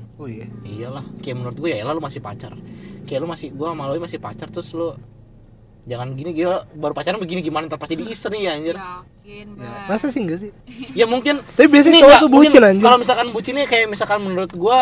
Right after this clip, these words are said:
Speaker 2: ya masih wajar dan itu, tapi kayak misalkan berlebihan, kayak misalkan disuruhnya yang hal-hal yang enggak wajar menurut gua ya mungkin gua akan bis-, maksudnya gua
Speaker 1: Nah, kalau,
Speaker 2: gimana?
Speaker 1: kalau lu nih ya, lu sama,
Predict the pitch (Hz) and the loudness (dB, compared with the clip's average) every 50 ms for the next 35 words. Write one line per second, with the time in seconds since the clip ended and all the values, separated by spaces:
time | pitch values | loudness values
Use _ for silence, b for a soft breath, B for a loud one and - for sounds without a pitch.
0 | - 247 - - 175 180 190 220 180 185 175 170 160 156 170 208 226 196 175 175 | 2 0 -4 -6 -6 -6 -6 -6 -4 -2 0 0 0 0 -2 -4 -6 -4 -4 -4
1 | 170 170 175 - 156 165 - - 185 190 170 156 - 196 175 185 - - 170 175 | -6 -6 -8 -8 -10 -12 -10 -10 -10 -10 -8 -8 -8 -8 -8 -8 -10 -10 -10 -8
2 | 160 156 156 156 151 147 147 156 170 170 170 143 143 147 160 160 - 156 165 160 | -8 -6 -6 -6 -8 -8 -10 -10 -10 -10 -12 -12 -10 -12 -12 -12 -12 -12 -12 -12
3 | 156 - 175 156 151 156 165 170 165 160 151 139 139 - - - - 151 135 - | -12 -12 -10 -10 -10 -10 -10 -12 -12 -12 -12 -14 -16 -18 -20 -18 -16 -16 -16 -14
4 | 160 151 143 151 156 135 123 131 123 113 117 135 170 175 165 160 139 131 - 139 | -12 -12 -12 -12 -12 -12 -10 -10 -10 -10 -10 -10 -10 -10 -10 -12 -14 -14 -10 -8
5 | 165 170 156 156 - 185 175 170 160 185 202 - - - 139 131 127 120 127 123 | -8 -8 -8 -8 -10 -10 -10 -8 -8 -8 -8 -8 -10 -14 -16 -16 -16 -16 -16 -16
6 | - - - - _ _ _ _ - - 143 143 143 - - - - 139 - - | -18 -20 -20 -20 _ _ _ _ -20 -20 -18 -16 -16 -18 -18 -20 -20 -20 -20 -20
7 | _ _ _ _ - - 165 185 175 151 180 185 165 131 190 208 214 202 - 202 | _ _ _ _ -16 -12 -10 -10 -6 -4 -4 -4 -2 2 4 4 4 6 8 10
8 | 202 208 208 180 - - 202 208 202 208 220 240 240 226 208 208 208 220 247 254 | 10 10 10 10 8 8 10 12 12 12 12 12 12 12 10 10 8 6 6 6
9 | 247 226 214 214 | 6 6 6 6